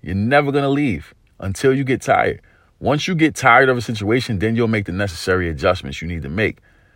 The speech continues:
But if you're saying you're tired, but you're kinda like, you know,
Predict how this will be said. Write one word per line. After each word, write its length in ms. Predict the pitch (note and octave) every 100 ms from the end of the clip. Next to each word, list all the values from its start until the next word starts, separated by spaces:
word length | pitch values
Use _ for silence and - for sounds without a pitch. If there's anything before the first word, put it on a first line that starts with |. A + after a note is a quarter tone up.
| _ _
But 100 | F2+
if 140 | F2+
you're 140 | C#3 D#3
saying 420 | - B2+ C#3+ C3+
you're 120 | C#3
tired, 560 | B2 B2 A#2 B2+ C3+ G#2
but 220 | G2 F#2
you're 300 | A2 A2+ F#2+ _
kinda 280 | - A2+ G#2
like, 460 | G#2 G2+ F2 - - _ _ _ _ _ _ _ _ _ _ -
you 120 | A2
know, 240 | F#2 E2